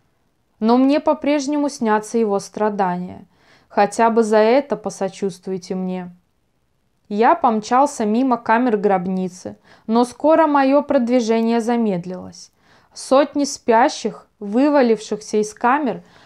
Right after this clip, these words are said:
ползали и корчились по коридорам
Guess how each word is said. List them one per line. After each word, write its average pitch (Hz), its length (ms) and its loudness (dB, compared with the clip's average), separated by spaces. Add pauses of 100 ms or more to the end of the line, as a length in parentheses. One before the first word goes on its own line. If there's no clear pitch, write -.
(200)
ползали 294 640 2
и - 20 -10
корчились 226 720 -2
по 240 100 -8
коридорам 196 880 0